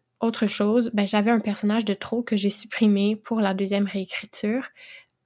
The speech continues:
pour que ceux qui sont vraiment importants aient plus de place et puissent plus se développer. Parce que, bon, j'ai deux personnages principaux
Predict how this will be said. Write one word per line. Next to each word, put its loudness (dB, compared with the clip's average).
pour 0
que 2
ceux -4
qui -2
sont 0
vraiment 0
importants 0
aient 4
plus 0
de 2
place -4
et 4
puissent -2
plus -2
se 0
développer. 2
Parce -6
que, 2
bon, -2
j'ai 4
deux 2
personnages 0
principaux -2